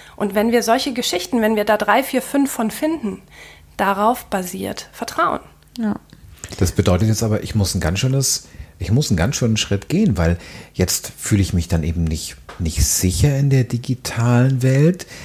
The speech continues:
Speaker 3: traue mich nicht, so mich zu öffnen. Jetzt sagst du mir, Mensch, damit Kontakt entsteht,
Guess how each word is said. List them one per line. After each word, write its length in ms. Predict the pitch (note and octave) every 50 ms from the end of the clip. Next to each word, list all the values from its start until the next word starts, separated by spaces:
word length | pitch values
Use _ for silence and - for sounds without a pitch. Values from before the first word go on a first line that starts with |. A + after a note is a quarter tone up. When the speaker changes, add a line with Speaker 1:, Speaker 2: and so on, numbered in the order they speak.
| - - - -
Speaker 3:
traue 300 | - - D#2+ D#2 F2+ G#2
mich 220 | C3 C#3+ A#2+ -
nicht, 280 | B2+ B2+ B2+ - - -
so 120 | - A2+
mich 220 | G#2+ G#2+ G#2 - -
zu 120 | - -
öffnen. 360 | - G2 - - E3 D#3+ D3
Jetzt 220 | B2+ A2 - - -
sagst 280 | F2 F#2 F#2 - -
du 40 | A#2
mir, 160 | A2+ A2+ G#2+
Mensch, 240 | G#2+ C3 D3 - - - - - - - -
damit 420 | - G#2 G2 G#2 A2+ A2 - - - - -
Kontakt 600 | - - F#2 F2+ - - - A2+ G#2+ - - -
entsteht, 920 | - G2+ F#2 - - - - - - F#2 G2 A#2+ D#3 E3+ E3+ - - -